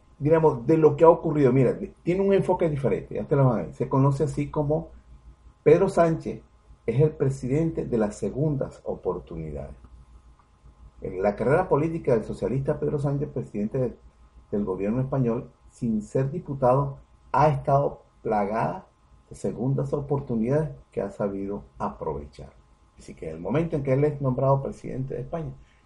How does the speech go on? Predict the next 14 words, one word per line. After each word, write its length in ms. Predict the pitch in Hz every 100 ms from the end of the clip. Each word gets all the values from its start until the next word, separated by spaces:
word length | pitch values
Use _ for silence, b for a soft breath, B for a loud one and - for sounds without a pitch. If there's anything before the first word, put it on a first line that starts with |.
| b _
no 320 | - 104 101 104
era 220 | 123 98
diputado. 480 | 87 - - 82 - - _ _ _ - - -
Vamos 260 | 92 95 131
a 40 |
ver, 200 | 147 160
miren, 280 | 160 143 - - _ _ _ _ - _ - _ _
el 180 | - 104
resumen 360 | 104 101 110 120
que 120 | 113
tengo 320 | 104 98 101
yo 160 | 104 104
aquí 260 | - 107
de, 420 | 104 101 82 76